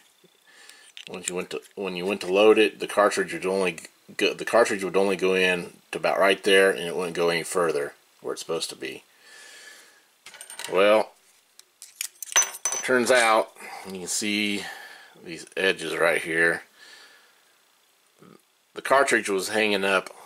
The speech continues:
the rim of the cartridge was hanging up right there on these edges. So I had to take a file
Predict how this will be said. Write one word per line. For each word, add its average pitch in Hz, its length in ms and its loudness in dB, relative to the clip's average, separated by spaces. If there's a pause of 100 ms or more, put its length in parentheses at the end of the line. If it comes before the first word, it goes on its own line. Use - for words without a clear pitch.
the 95 120 -6
rim 107 200 4
of 101 80 0
the 85 60 -4
cartridge 90 420 2
was 78 140 -10
hanging 92 260 -2
up 85 200 -2
right 82 240 -2
there 82 180 0
on 78 120 -2
these 76 180 -10
edges. 73 440 -4 (160)
So 78 160 -2
I 78 100 2
had 110 200 2
to 117 80 6
take 101 80 6
a 90 60 -8
file 90 580 4